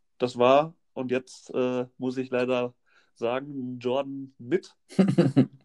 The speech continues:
Speaker 1: Ein Einser Jordan Mid in komplett weiß.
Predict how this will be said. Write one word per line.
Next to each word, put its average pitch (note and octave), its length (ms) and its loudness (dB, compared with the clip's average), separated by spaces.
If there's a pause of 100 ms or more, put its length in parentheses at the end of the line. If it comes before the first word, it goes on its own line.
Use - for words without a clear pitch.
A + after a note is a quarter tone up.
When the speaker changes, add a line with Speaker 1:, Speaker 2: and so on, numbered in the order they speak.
(360)
Speaker 1:
Ein B2+ 80 -10
Einser D3+ 340 0
Jordan C3+ 320 0
Mid D#3+ 220 -6
in C3+ 200 -12
komplett C3+ 460 -6
weiß. D3+ 460 -8